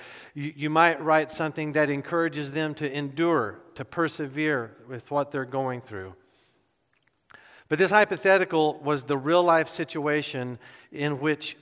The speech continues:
Peter, the Apostle Peter, sat down and wrote this letter, First Peter. He sits down and writes this letter to a small church, a young church, an isolated church,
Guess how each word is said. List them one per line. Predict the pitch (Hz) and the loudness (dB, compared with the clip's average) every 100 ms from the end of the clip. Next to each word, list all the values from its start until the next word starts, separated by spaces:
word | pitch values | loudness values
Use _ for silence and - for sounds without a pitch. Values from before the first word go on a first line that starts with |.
| _ | _
Peter, | - 208 208 127 123 | -12 -4 -2 0 -2
the | 131 | -2
Apostle | 131 165 170 165 | -2 0 0 -4
Peter, | 170 147 139 | -6 -4 -6
sat | - 170 151 | -2 0 0
down | 143 147 143 139 | 0 -2 -2 -4
and | 139 135 135 | -6 -6 0
wrote | 156 156 151 131 120 | 2 2 -2 -12 -2
this | 147 156 - | 0 0 -4
letter, | 135 147 127 107 127 127 _ _ | 0 2 4 0 -4 -8 _ _
First | - 160 143 - | -4 -4 -4 -8
Peter. | 117 90 71 - _ _ - - _ _ _ _ _ | -14 -14 -14 -20 _ _ -20 -20 _ _ _ _ _
He | _ 147 | _ -8
sits | - 196 190 | 0 0 2
down | 165 160 156 | 2 2 2
and | 139 135 | 0 2
writes | 147 160 160 - 135 | 6 6 4 -4 -2
this | 170 185 165 | 0 0 0
letter | 160 151 147 143 - _ - | 0 2 0 -2 -10 _ -10
to | 156 123 | -6 -6
a | |
small | 120 151 147 127 | -6 0 0 0
church, | - 113 95 - - | -4 -10 -10 -14 -10
a | |
young | 120 135 139 127 | -6 -2 -2 -4
church, | - - 98 - - - - _ _ _ _ - | -10 -12 -12 -12 -12 -12 -14 _ _ _ _ -14
an | 117 | -8
isolated | 135 156 147 139 127 104 101 | 0 0 0 -2 -4 -4 -8
church, | - 110 107 - | -10 -10 -10 -14